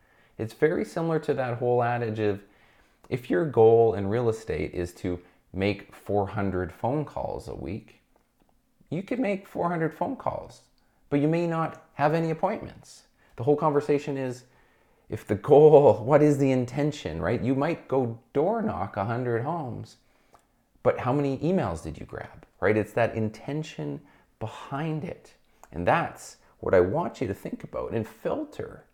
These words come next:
as you make all the effort that we have to make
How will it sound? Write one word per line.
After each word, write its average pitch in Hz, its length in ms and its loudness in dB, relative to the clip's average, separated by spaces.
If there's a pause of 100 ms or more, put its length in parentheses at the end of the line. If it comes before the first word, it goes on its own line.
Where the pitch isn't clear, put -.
(340)
as 123 220 -2
you 135 80 0
make 120 460 -4 (140)
all - 240 0
the 143 220 2
effort 147 340 -4
that - 100 -6
we 120 120 -2
have 135 260 -10
to - 80 -10
make - 360 -12